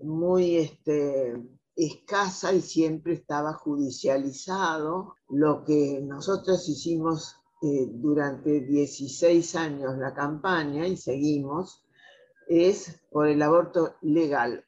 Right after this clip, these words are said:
seguro, el aborto voluntario y gratuito, hasta las catorce semanas de gestación para todas las mujeres y personas gestantes, y, este, sigue siendo legal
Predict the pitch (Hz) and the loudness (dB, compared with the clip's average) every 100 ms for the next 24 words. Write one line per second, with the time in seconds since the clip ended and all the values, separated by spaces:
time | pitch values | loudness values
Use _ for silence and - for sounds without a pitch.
0 | _ - - 165 175 175 190 185 - 156 | _ -14 -2 2 2 2 0 -4 -4 -2
1 | 151 170 165 190 151 165 190 185 165 151 | 0 0 -2 -4 -2 0 0 0 -4 -8
2 | - 156 143 131 127 117 113 _ - 151 | -4 -4 -4 -4 -6 -6 -10 _ -6 -4
3 | 135 131 120 110 - - 113 135 - _ | -2 -4 -2 -4 -4 -6 -8 -8 -12 _
4 | - 147 - - 160 147 120 - 120 - | -10 -8 -10 -6 -4 -4 -6 -8 -6 -2
5 | 147 135 143 - 127 127 127 139 151 - | -4 -4 -10 -10 -10 -6 -6 -6 -8 -10
6 | - - - 151 - - 196 185 214 320 | -10 -10 -6 -6 -6 -4 0 0 -2 -10
7 | _ - 143 139 135 - 160 156 156 156 | _ -6 -2 0 -2 2 4 4 2 0
8 | - 123 127 127 - 165 165 160 160 - | -8 -10 -8 -10 -2 2 4 4 0 -2
9 | 151 147 139 - 135 123 131 120 - - | -4 -2 -4 -4 -4 -4 -6 -10 -10 -10
10 | - - 190 175 175 156 180 202 240 - | -10 -8 -4 -2 -4 -2 0 0 -2 -18
11 | - _ _ - - - _ _ _ _ | -20 _ _ -20 -20 -20 _ _ _ _
12 | - 208 226 262 285 - _ _ 165 147 | -10 -2 2 2 2 -4 _ _ -2 -2
13 | - - 143 131 - - 156 151 156 - | -4 0 2 0 -2 2 4 4 0 2
14 | 160 156 160 175 196 180 175 185 254 | 2 4 2 2 2 2 2 2 0